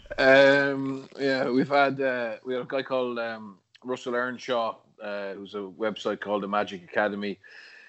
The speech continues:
He, he presented on, on Monday night about, about, um, gamification. So effectively that a lot of the players that, that we coach, um,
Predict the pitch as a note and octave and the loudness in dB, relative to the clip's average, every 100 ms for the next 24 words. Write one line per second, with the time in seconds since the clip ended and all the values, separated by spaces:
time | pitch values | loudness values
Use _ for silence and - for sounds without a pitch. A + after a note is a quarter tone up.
0 | - _ C#3 C#3 B2+ B2+ - C3+ B2 B2 | -20 _ 6 8 6 0 -8 -6 -4 0
1 | C3 A2+ B2 A#2+ A#2 A2+ A#2 A2+ A2 A2 | 0 2 0 0 -4 -8 -8 -8 -10 -2
2 | B2+ C3 B2 A#2+ A#2+ A2+ A2 A2+ A2 A2 | 0 2 4 4 2 0 -2 -2 -2 0
3 | A2+ A2 G#2 A2+ G#2+ G#2 G#2 G2+ G2+ _ | 0 0 -4 -4 -2 -2 -4 -8 -16 _
4 | _ _ - G#2+ B2+ C3+ A2 - C#3 C3+ | _ _ -18 0 0 0 -4 4 4 4
5 | E3 C#3+ - A#2+ A2 A#2+ A2 A2+ G#2+ A2 | -4 -6 -4 -2 0 0 0 -2 -2 0
6 | G#2 A2 A2+ G#2+ G#2 _ _ _ - A2 | 2 4 4 2 -6 _ _ _ -6 -2
7 | G#2+ G2 G2+ D#2 - G2 - _ - G2+ | -2 -4 -10 -12 -8 -10 -10 _ -8 -4
8 | - A2 G2+ - - - - - _ - | 2 2 2 -6 -12 -16 -18 -20 _ -4
9 | G2 G2 F#2+ F#2 F#2+ E2+ | -2 0 -2 -6 -8 -10